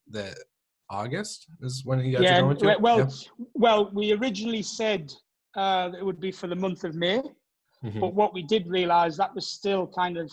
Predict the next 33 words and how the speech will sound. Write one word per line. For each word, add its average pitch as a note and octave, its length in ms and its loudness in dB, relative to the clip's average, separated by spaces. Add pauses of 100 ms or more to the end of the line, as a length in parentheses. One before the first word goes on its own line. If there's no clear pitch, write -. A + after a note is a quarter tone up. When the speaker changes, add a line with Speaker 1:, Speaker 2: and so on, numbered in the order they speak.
(160)
Speaker 2:
people G3 240 -6
were E3 100 -4
still G3+ 320 -2
in F3 120 0
a D#3+ 60 -2
very, E3 460 0 (680)
um, D#3+ 380 0
emotional E3+ 520 0
state F#3+ 440 0
in D#3+ 180 -6
May. D#3+ 160 -4
So E3 240 -2
th-, E3+ 220 -4
it F3+ 60 -4
was F3+ 160 -2
very G3 200 4
difficult F#3 480 -2
for E3+ 120 -10
people F3 260 -6
to E3 80 -8
make E3+ 220 0
that E3 160 0
decision F3 460 -2 (560)
to F3 140 0
kind F3 260 2
of, D#3+ 100 2
w-, F#3 200 -2
do F3 140 2
we E3+ 120 4
join, F3+ 340 4
do D#3+ 120 0
we E3 80 0
not? F3 340 2